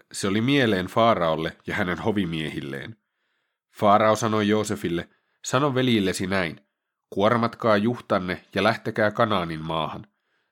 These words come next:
Tuokaa sieltä isänne ja perheenne ja tulkaa minun luokseni, niin minä annan teille parasta, mitä Egyptistä löytyy, ja te saatte yllin kyllin nauttia maan antimista. Saat myös sanoa heille näin,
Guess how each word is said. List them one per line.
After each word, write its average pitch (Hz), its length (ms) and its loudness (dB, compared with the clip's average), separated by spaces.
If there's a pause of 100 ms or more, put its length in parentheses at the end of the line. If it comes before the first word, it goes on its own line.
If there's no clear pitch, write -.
Tuokaa 107 380 2
sieltä 107 320 0
isänne 113 420 0
ja 101 120 0
perheenne 101 760 -2
ja 95 80 -2
tulkaa 113 400 0
minun 95 300 -2
luokseni, 85 540 -4 (180)
niin 95 200 -4
minä 113 280 2
annan 98 220 -2
teille 90 200 -2
parasta, 110 640 0 (160)
mitä 90 200 -4
Egyptistä 101 600 -4
löytyy, 85 520 -4 (340)
ja - 100 -8
te 110 140 -2
saatte 107 420 0
yllin 110 360 0
kyllin 92 400 -4
nauttia 90 420 -4
maan 92 300 -2
antimista. 78 680 -8 (920)
Saat 101 220 0
myös 104 260 -2
sanoa 117 260 2
heille 101 320 -4
näin, 98 320 -2